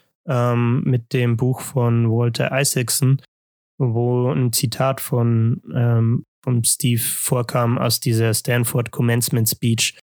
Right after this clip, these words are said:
wo er sagt, „Hey, dieser Kontakt mit dem Krebs, äh, hat mir gewissermaßen die Augen geöffnet, dass die Zeit, die du hast,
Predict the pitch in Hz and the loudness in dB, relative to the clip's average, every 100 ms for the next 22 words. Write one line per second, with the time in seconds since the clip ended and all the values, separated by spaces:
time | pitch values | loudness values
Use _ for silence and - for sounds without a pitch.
0 | _ - 120 110 120 113 - 127 120 117 | _ -4 -2 0 0 -2 -4 -2 0 -2
1 | _ _ _ _ - 127 131 117 131 147 | _ _ _ _ -2 0 0 -2 -2 -2
2 | 151 - 131 120 123 113 135 143 - - | -4 -2 -4 0 -2 -2 -2 -2 -2 -2
3 | - - 120 120 117 117 113 113 - _ | -4 -2 0 2 2 2 2 0 -4 _
4 | _ _ _ - - _ _ 127 123 - | _ _ _ -20 -20 _ _ -2 0 -2
5 | 131 127 127 - 123 123 123 127 123 123 | 0 0 0 -2 -2 -2 0 0 0 -2
6 | 131 123 120 131 120 - 135 127 123 - | -2 -2 0 0 0 0 -2 0 0 -2
7 | _ _ _ - 123 - 123 110 - 120 | _ _ _ -4 -4 0 -2 0 -2 0
8 | 123 120 - 123 117 113 117 - - - | 0 -2 -2 0 2 2 2 0 -4 -6